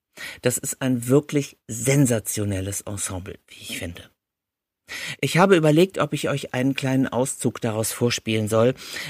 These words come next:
aber ich finde es recht schwierig, eine Passage aus dem Zusammenhang herauszuziehen, zumindest bei diesem Thema.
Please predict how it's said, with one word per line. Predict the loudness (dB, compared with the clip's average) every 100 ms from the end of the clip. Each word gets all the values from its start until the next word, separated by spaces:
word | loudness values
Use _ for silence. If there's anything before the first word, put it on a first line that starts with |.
| -2
aber | 0
ich | 2
finde | 2 0
es | 0 -2
recht | -4 -4
schwierig, | -6 0 2 4 2 0
eine | -2 -2
Passage | -2 -6 -2 0 0 0 -2
aus | -4 -4
dem | -4 -2
Zusammenhang | -2 2 4 4 2 -6
herauszuziehen, | -8 -2 -2 -2 -8 -10 -6 -8 -8
zumindest | -6 -4 -4 -6
bei | -10
diesem | -6 -6 -6
Thema. | -2 0 0 -2